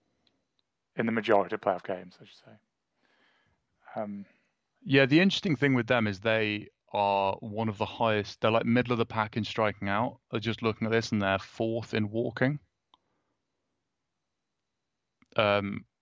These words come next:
Speaker 2: which generally bodes well, the low strikeout stuff, particularly in the playoffs, doesn't it? Is striking
Speaker 1: Yeah.
Speaker 2: out less is just good. Um, we'll come on to that with the Astros, definitely, again.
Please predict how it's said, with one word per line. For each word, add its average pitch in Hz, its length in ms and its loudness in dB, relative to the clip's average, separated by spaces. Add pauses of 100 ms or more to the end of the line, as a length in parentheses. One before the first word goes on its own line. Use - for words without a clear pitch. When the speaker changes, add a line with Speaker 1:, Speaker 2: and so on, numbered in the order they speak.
(540)
Speaker 2:
which - 800 -6 (120)
generally 123 460 2
bodes 98 360 -2
well, 87 400 -2 (360)
the 101 100 -4
low 98 180 2
strikeout 90 600 -2 (580)
stuff, - 380 -6
particularly 95 460 -8
in 87 80 -6
the 87 60 -8
playoffs, 87 360 -2
doesn't 87 180 -10
it? 87 160 -6 (360)
Is 92 100 -4
striking 101 300 2
Speaker 1:
Yeah. 90 80 0
Speaker 2:
out 92 100 -6
less 90 260 -2
is 92 120 -8
just - 200 -10
good. 90 280 -6 (180)
Um, 87 260 2 (320)
we'll 101 120 -2
come 101 140 0
on 92 80 0
to - 80 -12
that 92 80 2
with - 80 -8
the 95 80 2
Astros, 87 640 -4 (200)
definitely, 90 540 -6 (580)
again. 90 420 -4